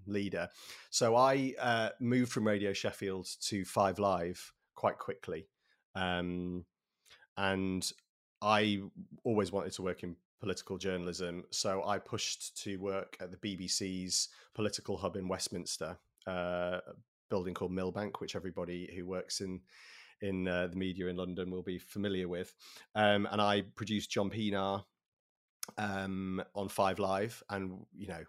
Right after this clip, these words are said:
we just had an amazing run. We had kind of had Scottish independence referendum, uh, the coalition, and then we launched John Pienaar's Sunday politics program, Pienaar's Politics, which was,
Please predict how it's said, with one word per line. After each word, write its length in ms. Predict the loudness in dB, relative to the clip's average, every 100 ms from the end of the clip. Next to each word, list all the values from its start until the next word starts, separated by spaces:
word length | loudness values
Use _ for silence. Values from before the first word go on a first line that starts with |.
| _
we 120 | -2 -2
just 160 | -2
had 220 | -2 -4 -4
an 100 | -8
amazing 720 | -6 -4 -4 -4 -6 -8 -6
run. 260 | -4 -4
We 100 | -4
had 220 | -4 -6 -6
kind 200 | -6 -4
of 60 |
had 200 | -6 -6 -10 -20 -20 -20 -8
Scottish 480 | -2 2 2 2 2
independence 560 | 2 2 2 0 -2
referendum, 760 | -4 -2 -4 -2 -4 -6 -6 -10 _ _ _ -4
uh, 1040 | 0 2 0 -2 -4 -6 -8 -6 -6 -6 -10 -14 -16 -18 -18 -14 -10
the 80 | -8
coalition, 840 | 0 4 6 4 2 0 0 -2 -6
and 120 | -4 -2
then 180 | 0
we 100 | 0
launched 500 | 0 2 0 -2 -4
John 200 | 0 0
Pienaar's 360 | -2 -2 -2 0
Sunday 420 | 0 0 -2 -4 -8 -6
politics 380 | -4 -4 -8
program, 340 | -6 -4 -2 -2
Pienaar's 320 | -2 0 2
Politics, 580 | 4 4 4 2 0 -4
which 200 | -6 -8
was, 300 | -8 -8